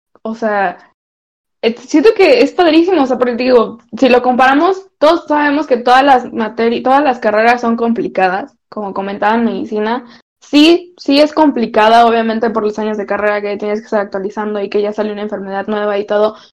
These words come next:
pero, por ejemplo, el cuerpo no ha cambiado. Entonces, muchas de las técnicas que ellos tienen van a seguir igual. Pero, o sea, en tu caso que dices que tienes que estar actualizándote y le das tu toque y cambias esto y cambias aquello, está súper padre.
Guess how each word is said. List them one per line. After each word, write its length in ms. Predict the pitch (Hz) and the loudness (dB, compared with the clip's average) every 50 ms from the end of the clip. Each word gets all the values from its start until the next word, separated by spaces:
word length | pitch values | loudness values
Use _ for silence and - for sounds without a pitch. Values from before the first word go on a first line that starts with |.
| _ _ _ | _ _ _
pero, 240 | - 247 247 240 240 | 2 4 4 4 2
por 100 | 240 247 | 2 -2
ejemplo, 260 | 240 247 240 233 240 | -2 0 -2 -2 -2
el 80 | 240 233 | 0 2
cuerpo 260 | 262 254 240 240 262 | 0 0 0 0 -4
no 100 | 262 254 | -2 -2
ha 80 | 233 233 | -2 -2
cambiado. 680 | 202 208 208 214 226 240 247 226 180 165 - - _ _ _ _ _ _ _ _ _ _ _ _ _ _ _ _ _ - | -4 -4 -2 0 2 2 2 2 0 -2 -6 -12 _ _ _ _ _ _ _ _ _ _ _ _ _ _ _ _ _ -6
Entonces, 720 | - 220 226 226 208 220 226 233 233 226 226 233 233 - - - | -2 -2 -2 0 -2 -2 0 2 2 2 2 0 -2 -10 -6 -2
muchas 380 | 233 233 240 240 262 254 247 | 0 0 0 0 0 0 0
de 60 | 262 | 2
las 240 | 254 240 240 233 240 | 4 4 2 2 0
técnicas 480 | - 240 240 247 240 233 233 233 233 233 | -2 -2 -2 -2 -4 -2 -2 -2 -2 -2
que 120 | - 233 233 | 0 0 2
ellos 160 | 233 233 233 | 2 0 -2
tienen 380 | - 220 226 240 254 247 240 233 | -4 -4 -4 -4 -6 -6 -6 -6
van 140 | 226 226 214 | -4 -4 -4
a 80 | 208 208 | -6 -6
seguir 260 | - 202 190 190 196 | -8 -6 -6 -8 -8
igual. 420 | 233 - 220 233 226 220 233 - _ _ _ _ _ _ _ _ _ _ _ | -6 -2 0 0 0 0 -4 -12 _ _ _ _ _ _ _ _ _ _ _
Pero, 180 | - 233 240 240 | 2 4 6 6
o 40 | 247 | 6
sea, 220 | 240 240 233 233 233 | 6 4 4 4 4
en 60 | 233 | 2
tu 100 | 240 233 | 0 0
caso 300 | 233 254 262 262 262 277 | 2 2 2 2 0 -2
que 80 | 269 254 | -4 -4
dices 160 | 254 254 247 | -6 -6 -4
que 80 | 262 233 | -6 -6
tienes 280 | 233 240 240 247 240 240 | -4 -4 -6 -6 -6 -6
que 60 | 247 | -6
estar 160 | 233 254 247 | -4 -4 -4
actualizándote 680 | 233 233 233 214 214 226 226 226 226 220 220 226 208 | -2 -2 -4 -2 -2 -2 -2 0 0 0 0 0 -2
y 60 | 214 | 0
le 100 | 214 220 | 0 2
das 160 | 220 220 220 220 | 2 2 2 2
tu 140 | 240 233 | -2 -2
toque 340 | 233 233 226 226 226 226 220 | 0 0 0 0 0 0 -2
y 120 | 214 208 214 | -2 -2 -2
cambias 360 | 233 226 226 226 226 226 226 | -4 -2 0 0 0 0 0
esto 260 | 226 226 226 - 226 | -2 -2 -2 -2 -2
y 100 | 220 220 | -2 0
cambias 320 | - 226 226 233 240 226 | 0 0 2 2 2 0
aquello, 380 | 226 214 - 226 220 226 240 226 | 0 -2 0 0 4 4 4 4
está 640 | 220 220 226 226 - - 214 214 220 220 226 - - _ _ _ _ _ _ _ _ _ _ _ _ _ | 4 0 -4 -4 -2 0 2 4 2 2 0 -6 -14 _ _ _ _ _ _ _ _ _ _ _ _ _
súper 580 | - - - - 262 262 233 - 220 208 208 220 | -20 -16 -4 0 2 2 2 2 0 -2 -2 -2
padre. 360 | 190 165 107 110 220 _ | -4 -4 -6 -6 -10 _